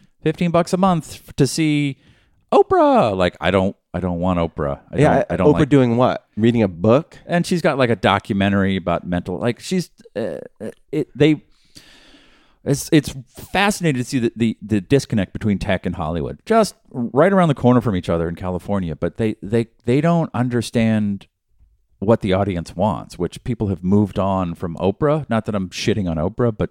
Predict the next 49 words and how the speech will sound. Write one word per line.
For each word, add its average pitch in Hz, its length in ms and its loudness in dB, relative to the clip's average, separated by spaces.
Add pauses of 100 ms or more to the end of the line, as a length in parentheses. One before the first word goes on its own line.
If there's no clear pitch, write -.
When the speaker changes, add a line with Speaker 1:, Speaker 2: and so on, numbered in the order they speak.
(140)
Speaker 1:
she's - 420 -10
amazing 87 520 -2
and 82 260 -10
started 85 320 -4
from 87 140 -6
nothing 90 400 -6
and 78 180 -8
created 90 460 -4
this, - 280 -8 (760)
this 98 200 -2
brand. 90 480 0
This 78 240 -4
is, 87 300 -8
she - 100 -10
was 90 220 -8
the 90 180 2
zeitgeist, 82 640 -6
but - 140 -4
she's 113 260 -6 (140)
kinda 190 320 -2
done. 143 480 -2
Like, - 140 -16
she's 107 120 -6
kinda 135 240 -4
over. 117 540 2 (340)
She - 140 -6
doesn't, 104 320 -2
you 113 160 -2
know, 82 340 0 (840)
th-, 117 180 -2
like, 117 220 2
sh-, - 180 -18 (160)
uh, 95 300 -8
and 131 240 2
good 202 180 4
for 170 140 4
her. 131 260 4
She, 107 140 -6
you 110 200 -2
can 110 120 -2
only 120 240 4
last 98 480 -2
in 104 160 -2
that 90 180 -2
position 90 420 -4
so 92 220 -2
long. 127 320 2
Speaker 2:
It's 87 80 0
Speaker 1:
But, 95 60 0